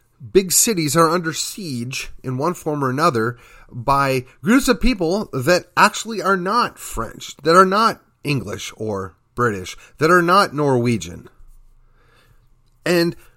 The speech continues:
Poland and Hungary are looking at that and saying to themselves, "Yeah, we don't want any part of that. You guys can go ahead and keep that." Now, the real curious thing to me is,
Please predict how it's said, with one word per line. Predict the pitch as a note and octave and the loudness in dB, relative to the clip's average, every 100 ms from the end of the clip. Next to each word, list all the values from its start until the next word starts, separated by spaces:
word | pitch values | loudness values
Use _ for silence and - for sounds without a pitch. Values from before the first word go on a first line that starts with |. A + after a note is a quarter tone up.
| _ _ - | _ _ 8
Poland | - G3 A3 G3 | 10 10 8 4
and | E3+ | 2
Hungary | C3+ A3+ A#3+ G#3+ | 2 0 2 2
are | C#3 | 2
looking | D3+ A3 - G3+ | 2 0 0 -2
at | D#3 | -2
that | D#3 D3+ E3+ | 0 0 0
and | C3 D3+ D3+ C#3+ - - _ | -2 -6 -6 -8 -14 -20 _
saying | - G#3 A3 A3 | -6 -2 0 -2
to | A3 | -2
themselves, | G#3 F#3+ G#3+ G#3+ A3 - - - _ | -2 0 0 0 -2 -6 -18 -20 _
"Yeah, | - F3 C#4 C#4 | -12 0 2 2
we | C#4 | 4
don't | D4+ C#4 | 2 4
want | B3+ | 4
any | A#3 | 4
part | - - F#3 | 2 4 4
of | C#3 | 4
that. | G2+ D#2 - - - - _ | -2 -8 -16 -18 -18 -20 _
You | D3+ G#3 | -12 -6
guys | B3+ G3 G3+ | 0 0 0
can | - F3 | -4 -8
go | D#3 | -4
ahead | D3+ D#3 | -4 -4
and | C3 | -8
keep | A#2+ C#3 | -10 -12
that." | - F2 - - - | -10 -12 -14 -20 -8
Now, | E3 E3+ D3 - _ _ | 2 2 2 -8 _ _
the | C3 | -6
real | D3+ B3 F#3 | 2 4 4
curious | - - G#3+ E3 - | 0 -6 -2 -2 -2
thing | C#3+ B2 | -4 -6
to | A#2+ | -4
me | A#2+ | -2
is, | A2+ A2 | -2 -4